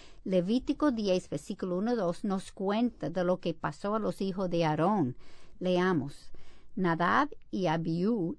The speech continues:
hijos de Aarón, tomaron sus respectivos incensarios y después de poner en ellos fuego y echar incienso sobre él, ofrecieron delante del Señor fuego extraño,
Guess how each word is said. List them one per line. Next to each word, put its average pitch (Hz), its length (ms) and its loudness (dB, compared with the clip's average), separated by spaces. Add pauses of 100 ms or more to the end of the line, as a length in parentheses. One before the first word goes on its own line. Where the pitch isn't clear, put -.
hijos 247 420 0
de 202 140 -2
Aarón, 156 540 0
tomaron 190 540 2
sus 196 420 -4
respectivos 226 1120 -2
incensarios 220 1200 2
y 202 160 -2
después 220 920 -2
de 294 120 2
poner 226 440 2
en 285 140 6
ellos 170 320 0
fuego 208 720 0 (260)
y 226 160 2
echar 254 520 -2
incienso 214 800 -2
sobre 190 640 0
él, 131 160 -2 (360)
ofrecieron 196 880 0
delante 202 460 0
del 254 120 -2
Señor 170 460 -2
fuego 180 760 -2
extraño, 143 800 -2